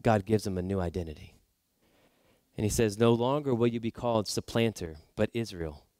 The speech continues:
which means wrestles with God or mighty with God, this competency with God. Jesus would say of Nathanael, using this same language, "Behold, an Israelite indeed, a man in whom there is no deceit," no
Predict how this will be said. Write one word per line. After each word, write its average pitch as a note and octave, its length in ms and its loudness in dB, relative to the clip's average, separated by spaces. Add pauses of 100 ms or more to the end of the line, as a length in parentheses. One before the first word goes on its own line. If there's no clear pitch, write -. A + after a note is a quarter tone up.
(160)
which - 180 -8
means A#2+ 360 4 (240)
wrestles B2 440 4
with G#2+ 180 0
God A2+ 360 0
or F2+ 140 0 (180)
mighty C3 440 6
with A#2 180 -4
God, A#2+ 320 -2
this - 220 -10 (240)
competency D3 580 0
with G#2 160 -10
God. B2 300 -4 (1700)
Jesus B2 600 2
would B2 180 -4
say C3+ 260 2
of A#2+ 140 4
Nathanael, A2+ 720 0 (160)
using C3 320 0
this A#2 120 0
same D3+ 400 -2
language, C3 500 -2 (280)
"Behold, C3+ 440 6
an B2 120 2 (100)
Israelite D3 680 0
indeed, G#2+ 600 2 (280)
a A#2 100 4
man B2 260 6
in A#2+ 120 4
whom B2 180 2
there A#2 160 4
is G2 120 -6
no A2+ 160 -2
deceit," - 600 -4 (400)
no A#2 300 2